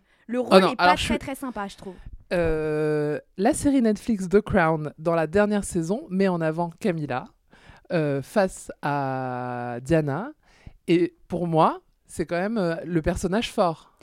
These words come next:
Speaker 1: Alors, c'est le personnage fort.
Speaker 2: Elle est drôle,
Speaker 1: Mais
Speaker 2: elle
Speaker 1: moi
Speaker 2: est sympa.
Speaker 1: qui n'y connaissais rien, euh, quand j'ai regardé la série, je me suis dit, « Ah, c'est une méchante. »
Speaker 2: Oh là là. Je pense que t'es très premier degré.
Speaker 1: Oui, complet. Bah, complet. <laughs>
Speaker 2: Euh,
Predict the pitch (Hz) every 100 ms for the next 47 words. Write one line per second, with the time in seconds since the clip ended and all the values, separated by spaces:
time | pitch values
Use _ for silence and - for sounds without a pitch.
0 | _ _ _ 220 180 - 320 269 254 -
1 | 214 190 - 247 330 180 175 165 156 170
2 | 190 196 214 247 262 320 175 170 185 196
3 | 240 233 - 214 208 233 392 554 _ -
4 | 220 208 202 233 214 220 214 208 202 185
5 | 208 226 403 - _ - - 208 226 208
6 | - 202 196 - 190 185 170 185 - -
7 | - _ _ _ _ 165 147 117 110 -
8 | _ _ _ - 202 202 220 165 - 160
9 | 165 151 139 123 - _ 247 233 220 240
10 | 202 - 202 294 240 - - 349 427 370
11 | 415 320 - 220 240 - - - - -
12 | - - 220 - 190 190 180 180